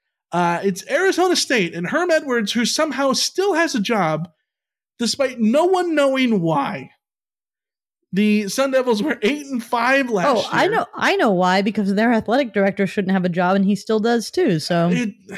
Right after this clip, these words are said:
Speaker 1: it is <laughs> utterly baffling how A S U continues to exist, but they do. Uh, eight and five were the Sun Devils last year.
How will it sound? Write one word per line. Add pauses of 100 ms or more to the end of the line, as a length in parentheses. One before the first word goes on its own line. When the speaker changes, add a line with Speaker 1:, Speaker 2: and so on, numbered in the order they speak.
(460)
Speaker 1:
it
is
<laughs>
utterly
baffling
how
A
S
U
continues
to
exist,
but
they
do. (520)
Uh,
eight
and
five
were
the
Sun
Devils
last
year.